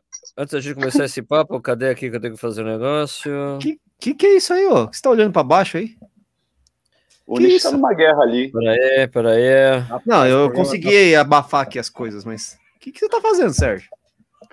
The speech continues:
Speaker 1: Fazer um minuto de silêncio pelo Leandro Pates, que morreu.
Speaker 2: Ah, claro.
Speaker 1: É, e ele, pô, campeão pan-americano lá dos mil e quinhentos, mas era um cara querido por tu-, muita gente, era um cara sensacional.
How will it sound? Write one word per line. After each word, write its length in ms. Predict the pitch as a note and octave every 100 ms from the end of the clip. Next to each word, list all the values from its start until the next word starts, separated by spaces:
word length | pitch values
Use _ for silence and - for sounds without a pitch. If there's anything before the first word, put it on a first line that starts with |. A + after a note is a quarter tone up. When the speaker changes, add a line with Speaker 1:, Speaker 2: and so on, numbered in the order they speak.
| - _ _ _ -
Speaker 1:
Fazer 200 | D3+ E3+
um 60 | G3
minuto 340 | G3 G3+ G3
de 60 | D#3
silêncio 480 | - E3+ F3+ E3+
pelo 180 | D3+ E3+
Leandro 320 | D#3+ D#3 D3
Pates, 340 | B2 C3+ C3+ -
que 120 | C#3+
morreu. 360 | B2+ A#2+ B2+ C3+
Speaker 2:
Ah, 720 | D3+ F3+ G#3+ A#3 B3 B3+ C4
claro. 240 | - F#3 B2+
Speaker 1:
É, 680 | B2+ B2+ B2+ B2+ B2 B2 B2
e 1120 | C3+ C#3 C#3+ C#3 C3+ C3 B2+ B2 B2 A2+ G2+ G2
ele, 340 | F#2 A#2+ A2+ - _ _ F2+ _ -
pô, 160 | D#3+
campeão 500 | A2+ B2+ C#3+ D#3 E3
pan-americano 840 | C#3 D3+ C#3+ C#3 E3 F#3+ G3 F3+ D#3
lá 240 | D3 F3+
dos 100 | D#3+ C#3
mil 120 | E3
e 20 |
quinhentos, 280 | - E3+ D#3
mas 140 | D3+
era 80 | D3
um 60 | C#3
cara 340 | D3+ D3 C#3
querido 340 | - C#3+ D3+ D3
por 160 | C#3+
tu-, 260 | B2 E3+ E3
muita 320 | C3 F3+ D#3+ A#2
gente, 380 | G2 C#3+ D3+
era 80 | A#2+
um 20 |
cara 180 | A#2 C3
sensacional. 840 | B2 C#3+ C3+ B2+ A#2+ A2 B2+ C3+